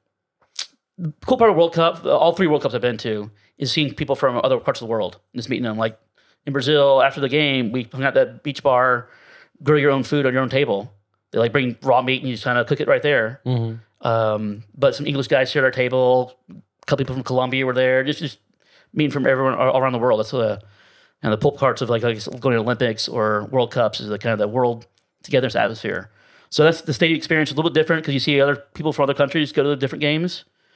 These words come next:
Speaker 1: But, um, Brazil game, I was around U S fans. Or the Bra-, Brazil, Germany, or Germany game in Brazil, around U S fans. So we were kinda chanting and cheering a little bit. And same with Qatar. I was, uh, in a group of U S fans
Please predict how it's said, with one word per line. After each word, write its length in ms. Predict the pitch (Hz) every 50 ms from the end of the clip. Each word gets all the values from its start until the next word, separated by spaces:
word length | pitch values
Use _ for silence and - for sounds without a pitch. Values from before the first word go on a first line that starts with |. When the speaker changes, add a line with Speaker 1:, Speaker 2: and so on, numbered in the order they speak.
| _ _ _ _ _ _
Speaker 1:
But, 360 | - 131 139 135 131 127 -
um, 760 | 139 127 127 127 123 123 123 120 120 120 120 117 117 110 107 - _ _ _ _ _ _ _ - - _
Brazil 320 | 143 147 139 127 160 170
game, 180 | 156 160 143 135
I 40 | 127
was 100 | 113 123
around 180 | 131 127 120
U 80 | 123 120
S 100 | 113 -
fans. 500 | - 117 104 98 95 95 92 - - - _ _ _ _ _ -
Or 120 | 139 147
the 120 | 127 143 131 120 -
Bra-, 100 | - 147
Brazil, 480 | 120 123 110 131 151 143 131 123 120 131
Germany, 380 | 139 135 143 135 131 120 107 - -
or 160 | 131 117 113
Germany 320 | 113 143 160 160 143 139
game 280 | 127 131 131 127 127 127
in 80 | 131 123
Brazil, 480 | 120 113 113 123 117 104 101 104 - - _ _ _ _ _ _ _ _ _
around 200 | - 135 123 117
U 80 | 120
S 80 | 117 -
fans. 280 | - 131 117 117 110 -
So 60 | 123
we 60 | 131
were 40 | 123
kinda 200 | 117 131 120 117
chanting 340 | 113 - 127 113 110 123 117
and 180 | 110 113 110
cheering 240 | - - 127 110 110
a 40 | 110
little 160 | 110 107 101
bit. 280 | 110 107 104 120 - - _ _ _ _ _ _ _ _ _ _
And 140 | 143 123
same 120 | - 143 120
with 80 | 104
Qatar. 440 | - - - 120 110 98 95 95 - -
I 80 | 117 110
was, 160 | 104 98 107
uh, 180 | 104 101 101
in 120 | 104 110 110
a 60 | 110
group 180 | 107 127 120 110
of 60 | 110
U 80 | 113 110
S 120 | 104 -
fans 440 | - 113 104 98 95 95 - - -